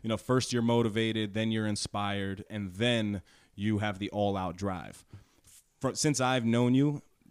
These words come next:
that drive has just spoken for you. You speak that through your energy every single day. So I think it's important for people to,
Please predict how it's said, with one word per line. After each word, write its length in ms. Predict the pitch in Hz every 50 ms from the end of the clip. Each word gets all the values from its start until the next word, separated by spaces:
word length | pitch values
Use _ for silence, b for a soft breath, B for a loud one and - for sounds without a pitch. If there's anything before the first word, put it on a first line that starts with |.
| 101 101
that 200 | 113 113 - 104
drive 520 | 98 98 101 110 113 117 123 127 131 127
has 320 | 113 110 110 110 107 101 92
just 580 | 90 101 104 107 98 - - - - - -
spoken 540 | - - - - 117 113 110 - - 101 95
for 300 | - - - 110 107 101 98
you. 220 | 87 65 71 90 b b b b b
You 200 | - 104 123 135 123
speak 500 | - - - - - 135 131 123 _ -
that 340 | 117 110 107 107 - _
through 120 | - 120 113
your 200 | 104 104 104 - -
energy 500 | 123 120 120 127 127 135 143 147 131 - _ -
every 320 | 123 120 117 117 127 123
single 400 | 117 - - 120 113 107 104 101
day. 360 | 92 87 98 92 87 - - _ b b b b b b
So 360 | - - 120 113 110 104 - - _ _ -
I 80 | 113 107
think 280 | - - - 139 131
it's 120 | 135 113 120
important 360 | 110 - - 139 127 117 -
for 100 | - 110
people 360 | - - 127 117 113 113 110
to, 340 | 107 107 104 101 101 101